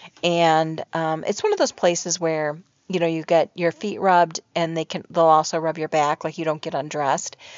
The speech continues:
I actually like those places quite a bit. And she got me a gift certificate for it, and everybody was out doing something. My, um, two younger daughters were at work.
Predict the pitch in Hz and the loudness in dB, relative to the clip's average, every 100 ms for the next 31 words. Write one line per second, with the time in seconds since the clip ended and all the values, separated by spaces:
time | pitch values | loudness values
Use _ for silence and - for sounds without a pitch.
0 | - - 226 302 - 277 165 127 - 175 | -18 0 2 4 2 0 2 0 0 0
1 | 175 180 - - 202 196 208 202 - 170 | 0 -2 -10 -8 -6 -4 -4 -6 -4 -4
2 | 165 156 160 185 - _ _ _ _ _ | -2 2 2 2 -4 _ _ _ _ _
3 | _ _ - - - _ 202 202 190 - | _ _ -20 -20 -20 _ 2 4 4 4
4 | 214 214 233 226 196 - 180 175 165 - | 6 6 4 0 -2 -2 -4 -4 -4 -4
5 | - 160 160 160 160 156 - _ _ _ | -4 0 0 2 0 -2 -6 _ _ _
6 | 196 190 180 175 175 - _ _ _ - | 0 2 0 -2 -8 -16 _ _ _ 4
7 | 262 392 370 320 254 190 190 190 - - | 4 6 4 2 2 0 2 2 -2 -6
8 | 185 175 127 - - 175 - 180 165 165 | -6 -6 -10 -10 -14 -14 -8 -2 0 0
9 | 160 - - 156 151 160 - 233 202 185 | -2 -6 -6 -6 -8 -6 -4 0 2 2
10 | 202 190 190 190 185 165 143 165 175 180 | 2 2 2 2 -2 -4 -2 0 2 2
11 | 175 | 0